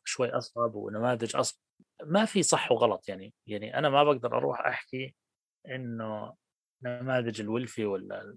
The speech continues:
ولا الإليوت ويف غلط. ما في صح وغلط، هو نسبة نجاح.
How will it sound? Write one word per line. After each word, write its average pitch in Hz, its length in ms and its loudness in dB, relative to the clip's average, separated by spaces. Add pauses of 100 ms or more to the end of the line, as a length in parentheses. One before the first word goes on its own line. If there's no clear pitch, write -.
(100)
ولا 101 440 -8 (300)
الإليوت 123 300 -2
ويف 113 180 2
غلط. 104 280 0 (880)
ما 160 180 4
في 185 120 0
صح - 260 -6
وغلط، 107 260 -6 (120)
هو 110 260 -4 (520)
نسبة - 340 -2
نجاح. 131 420 2